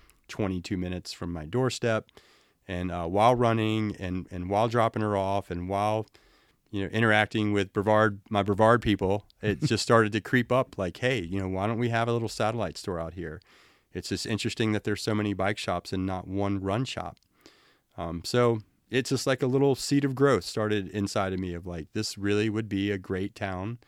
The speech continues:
Speaker 1: to put another shop in. And, uh, and from there it grew to we're three weeks away from opening.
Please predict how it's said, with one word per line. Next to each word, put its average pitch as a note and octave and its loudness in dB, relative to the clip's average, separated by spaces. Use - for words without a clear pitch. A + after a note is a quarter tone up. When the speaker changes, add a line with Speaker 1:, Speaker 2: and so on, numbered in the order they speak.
Speaker 1:
to - -10
put F#2 -6
another F2+ -6
shop - -10
in. E2+ -12
And, D#2+ -10
uh, E2 -14
and F#2 -10
from F#2+ -6
there G#2 -2
it G#2 -4
grew A#2 0
to F2+ -8
we're F#2 -6
three F2+ -4
weeks G#2 -4
away A#2 -4
from B2+ -8
opening. F#2 -12